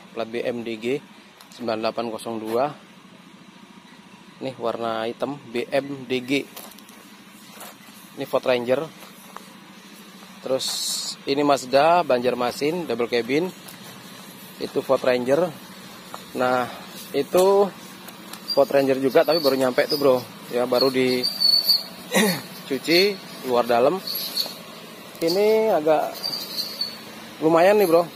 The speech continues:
Ini baru nyampe, tinggi banget nih, garang nih ya. Ini tahun dua ribu tujuh.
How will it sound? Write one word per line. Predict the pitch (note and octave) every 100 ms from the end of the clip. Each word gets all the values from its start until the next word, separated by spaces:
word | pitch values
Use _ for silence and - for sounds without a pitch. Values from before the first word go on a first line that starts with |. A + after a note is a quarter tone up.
| - - - - -
Ini | E3
baru | G3+ D3+ D#3+
nyampe, | C#3+ C3+ F3
tinggi | D#3 D3+
banget | D#3 D3+ E3
nih, | D#3
garang | C#3 E3 E3+
nih | C3+
ya. | D3+ - - - - - - - -
Ini | F#3 G3
tahun | F#3+
dua | E3
ribu | D#3+ E3
tujuh. | D#3 C#3+